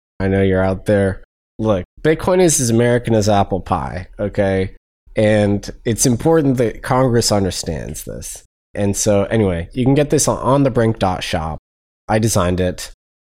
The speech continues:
And, uh, you know, I can sometimes be seen wearing the hat. I think if there's one message that I like to, you know, promote is simply that America is the center of crypto innovation, Bitcoin innovation, in whatever respect, however you want to quantify it. America is the nexus of this.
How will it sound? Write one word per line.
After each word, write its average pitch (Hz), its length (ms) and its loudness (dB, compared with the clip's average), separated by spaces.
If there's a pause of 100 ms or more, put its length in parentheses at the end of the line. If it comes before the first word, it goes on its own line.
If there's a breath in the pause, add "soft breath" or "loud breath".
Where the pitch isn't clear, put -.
(220)
And, 90 420 -2
uh, 85 380 -4
you 82 100 -6
know, 87 260 -4
I 101 140 -6
can 104 220 0
sometimes 95 480 -2
be 90 160 -6
seen 87 260 -4
wearing 85 240 -6
the 80 60 -8
hat. 78 320 -10 (460)
I 147 100 0
think 185 320 2
if 147 100 0
there's 131 220 2
one 143 240 4
message 107 380 0
that 101 100 2
I - 20 0
like 92 240 -2
to, 98 160 0
you 87 160 -4
know, 90 160 -2
promote 92 460 -2
is 95 160 -4
simply 110 460 0
that 90 240 -2 (360)
America 139 400 2
is 117 220 0
the 107 80 0
center 113 340 2
of 92 140 -2
crypto 98 420 2
innovation, 87 720 -4
Bitcoin 92 600 -2 (320)
innovation, 92 760 -2 (320)
in 95 260 -2 (220)
whatever 127 360 2
respect, - 520 0
however 113 260 2
you 104 100 2
want 92 140 0
to 85 60 -8
quantify 87 560 -4
it. 82 40 -6
America 95 340 -2
is 95 100 -4
the 92 60 -6
nexus 85 380 -8
of 90 60 -8
this. 85 380 -6